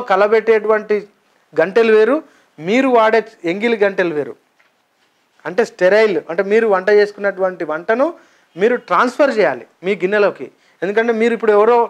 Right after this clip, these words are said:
చుట్టపైన వచ్చాడు, ఆయనకి హెచ్ఐవి ఉంది, లేదా హెచ్బిఎస్ ఏజీ positive ఉంది, టీబీ ఉంది, మీ ప్లేట్లో అన్నం పెట్టారు, మీ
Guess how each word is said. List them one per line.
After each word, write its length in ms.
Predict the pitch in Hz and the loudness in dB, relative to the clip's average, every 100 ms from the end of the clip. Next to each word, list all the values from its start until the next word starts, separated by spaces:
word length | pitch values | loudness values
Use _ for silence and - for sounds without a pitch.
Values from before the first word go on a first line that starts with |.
| - | -6
చుట్టపైన 440 | - 202 214 208 202 | -8 -2 0 0 -2
వచ్చాడు, 320 | 170 175 147 151 - _ _ _ _ - | -2 -2 -2 -6 -10 _ _ _ _ -4
ఆయనకి 280 | 196 226 196 | -2 0 0
హెచ్ఐవి 380 | 170 240 233 202 156 | 0 0 2 0 -2
ఉంది, 180 | 139 - _ _ _ _ _ - | -6 -10 _ _ _ _ _ -4
లేదా 140 | 185 208 190 | 0 0 -2
హెచ్బిఎస్ 420 | 180 220 240 190 | -2 0 0 2
ఏజీ 160 | 202 202 - | 0 0 -2
positive 280 | 170 165 170 135 | -2 -4 -8 -10
ఉంది, 140 | 120 - _ _ | -14 -20 _ _
టీబీ 260 | 220 226 220 175 | -4 0 0 0
ఉంది, 180 | 139 123 - _ - | -2 -12 -16 _ -6
మీ 60 | 214 202 | -4 0
ప్లేట్లో 280 | 220 220 233 | 0 2 0
అన్నం 160 | 202 196 | 0 -2
పెట్టారు, 320 | 156 143 117 - _ _ _ | -2 -4 -6 -14 _ _ _
మీ 60 | - | -6